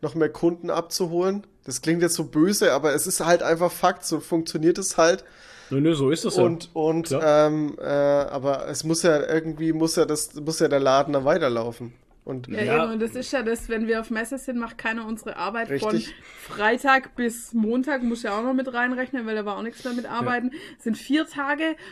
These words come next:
Speaker 3: wo halt Bestellungen auflaufen, die keiner
Speaker 2: Alter,
Speaker 3: macht
Speaker 2: ich hatte
Speaker 3: halt,
Speaker 2: jetzt,
Speaker 3: ne?
Speaker 2: ich hatte jetzt am, äh, na, wie viel? Vierundachtzig Bestellungen oder so,
Speaker 3: Hm.
Speaker 2: oder? Neunundsiebzig? Also es ist, äh, äh, ja.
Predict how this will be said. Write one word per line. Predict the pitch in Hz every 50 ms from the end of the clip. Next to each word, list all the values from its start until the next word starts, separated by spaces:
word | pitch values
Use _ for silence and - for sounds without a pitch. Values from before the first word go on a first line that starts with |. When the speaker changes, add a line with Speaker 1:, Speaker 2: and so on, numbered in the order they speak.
| - _
Speaker 3:
wo | - 226 226
halt | 240 254 220 -
Bestellungen | - 214 - - - 247 285 285 247 220 202
auflaufen, | - - 190 196 - - 202 196 196 208 - 240
die | 202 208
keiner | - - - - 143 156
Speaker 2:
Alter, | 160 151
Speaker 3:
macht | 143
Speaker 2:
ich | 143
hatte | 151 156
Speaker 3:
halt, | 156 151
Speaker 2:
jetzt, | 147 - - - 208
Speaker 3:
ne? | 226 - -
Speaker 2:
ich | 123 - -
hatte | 147 143 143
jetzt | 143 143 139 - - - - -
am, | 131 127 127 131 127 127 127 127 -
äh, | 123 123 123 123 123 - - _ _ _ _ _ - - - - - - - - - - - - - - - - _ _ _ -
na, | - 123 131 - - - - - - - -
wie | 131
viel? | 135 202 190
Vierundachtzig | - - - - 180 180 - - 175 - - - 160 -
Bestellungen | - 151 - - - 185 185 185 156 131
oder | 120 117 117
so, | 113 120 117
Speaker 3:
Hm. | 113 110 107
Speaker 2:
oder? | 123 127 156 185 185
Neunundsiebzig? | 151 127 131 143 147 131 160 185 - - 247 240 233 - - - - -
Also | 135 131 127 131
es | - - 135 120 - -
ist, | 131 - - - - - - -
äh, | 147
äh, | 139 - - - - 104 98 - - _ -
ja. | 143 117 113 101 92